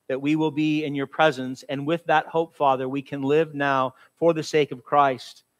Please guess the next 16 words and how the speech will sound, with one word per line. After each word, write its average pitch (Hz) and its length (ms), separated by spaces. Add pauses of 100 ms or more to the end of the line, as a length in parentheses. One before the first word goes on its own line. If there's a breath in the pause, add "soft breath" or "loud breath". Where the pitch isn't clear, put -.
(120)
suffering 160 640
and 139 120
sacrificing 143 760
for 143 120
the 139 120
gospel. 131 640 (880)
We 147 140
know 170 240
our 156 100
glorious 151 560
end 147 340
with 135 220
you 143 360 (380)
and 143 160
with 147 140
Christ 143 480